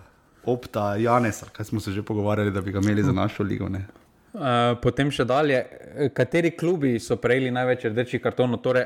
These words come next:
Speaker 2: ali direktni, ali z, ali z, eh,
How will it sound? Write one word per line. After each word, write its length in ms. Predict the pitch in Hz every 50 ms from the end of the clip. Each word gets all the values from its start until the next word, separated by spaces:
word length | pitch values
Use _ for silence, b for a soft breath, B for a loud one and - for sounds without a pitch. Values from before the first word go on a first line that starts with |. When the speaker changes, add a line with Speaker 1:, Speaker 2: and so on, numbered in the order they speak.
| - -
Speaker 2:
ali 380 | - - 139 156 165 160 147
direktni, 460 | 131 131 127 143 139 - 175 139 120
ali 340 | - 123 123 131 135 131 120
z, 160 | 113 110 113 110 110 113 113 113 113 113 113 110 107 - _ _ _ _ _ _ _ _ b b b b b b b b b b b _ _
ali 340 | 120 120 127 131 131 127 120
z, 140 | 110 107 113
eh, 840 | 110 107 107 107 110 110 110 110 110 110 110 110 110 110 110 110